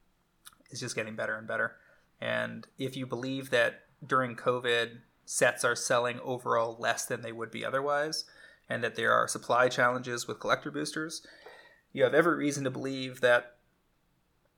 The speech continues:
uh, you know, summer set foil extended arts are probably gonna get there if they're multi-format. And one of the ones I was looking at this week is a,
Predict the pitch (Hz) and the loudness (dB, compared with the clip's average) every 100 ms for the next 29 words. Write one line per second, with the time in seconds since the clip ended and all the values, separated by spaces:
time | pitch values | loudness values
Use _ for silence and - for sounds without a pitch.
0 | - - - 131 123 120 117 120 - - | -20 -20 -14 -6 -2 -2 -2 -6 -14 -12
1 | 139 123 - - - 151 143 - 143 123 | -6 -6 -8 -2 4 4 4 6 6 6
2 | - 143 131 123 - 131 123 120 120 120 | 4 2 4 2 0 0 4 4 4 -2
3 | 104 - 135 123 120 117 113 117 117 117 | -6 2 4 4 0 -6 -6 -2 -2 0
4 | 117 117 113 - 117 113 113 113 120 - | 2 2 2 0 -2 -2 -2 -8 -10 -6
5 | 123 120 120 117 - - 123 117 117 120 | -4 0 0 -2 -4 -10 -6 -6 -6 -8
6 | 120 143 160 127 123 123 123 123 127 120 | 0 2 4 2 4 2 0 -8 -4 -4
7 | 117 127 - 120 117 - 123 117 123 131 | -4 -8 -10 -12 -12 -10 -8 -8 -8 -8
8 | 127 127 127 | -6 -10 -14